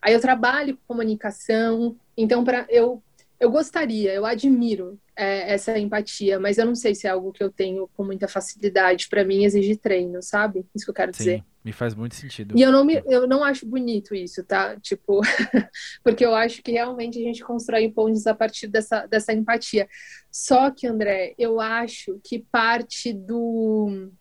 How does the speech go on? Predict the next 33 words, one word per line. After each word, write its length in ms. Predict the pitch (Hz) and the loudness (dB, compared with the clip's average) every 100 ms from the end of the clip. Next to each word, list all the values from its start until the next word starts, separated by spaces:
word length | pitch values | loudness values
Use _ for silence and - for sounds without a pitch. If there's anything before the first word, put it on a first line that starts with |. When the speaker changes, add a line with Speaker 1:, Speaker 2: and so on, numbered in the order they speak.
| _ - - _ _ - | _ -20 -20 _ _ -4
Speaker 1:
da 200 | 214 226 | 0 4
autorresponsabilidade 1300 | 247 247 254 254 240 240 240 220 226 214 208 208 208 | 2 2 -2 -2 -6 -4 -4 -4 -4 -2 -2 -2 -4
de 100 | 214 | -6
cada 260 | 220 220 | -6 -4
indivíduo, 840 | 233 233 233 214 196 220 262 214 220 | -2 -2 -2 -6 0 4 6 4 2
cara, 480 | 214 214 208 190 190 | 2 4 4 4 0
se 160 | - | -2
pesquisar, 800 | 214 220 214 - 214 196 202 208 208 | 0 0 0 -6 -4 0 0 0 -4
se 200 | - 226 | -4 -4
entender, 760 | 220 226 226 214 190 208 214 | -2 -2 0 2 4 4 2
saca? 560 | 214 220 214 - 196 208 _ - - - | 0 -6 -6 -10 -16 -16 _ -20 -10 2
Porque 220 | 254 269 | 4 6
eu, 220 | 254 233 _ | 4 2 _
eu, 160 | 233 233 | -2 0
embora 320 | 240 247 262 | 2 2 2
eu 80 | 262 | 0
ache 280 | 233 233 - | -2 -6 -10
que 120 | 233 | -4
algumas 320 | 220 214 240 | -2 0 -2
Speaker 2:
Sim. 80 | 240 | -2
Speaker 1:
pessoas 280 | 240 - 220 | -4 -2 -2
tenham 240 | 240 226 | -2 -2
facilida-, 560 | 214 214 - 202 202 190 | -2 -6 -4 -4 -2 -2
tenham 300 | 208 220 208 | 4 4 4
facilidades, 840 | 208 202 - 202 202 220 226 214 208 | 0 -2 -2 -4 0 0 0 -2 0
eu 160 | 233 | 2
acho 200 | 233 233 | 0 0
que 60 | - | -2
é 40 | |
difícil 380 | 233 233 254 233 | -4 -6 -12 -4
pra 140 | 240 | -2
todo 260 | 240 247 269 | 2 2 2
mundo. 600 | 285 233 247 277 214 175 | 0 0 0 -2 -4 -8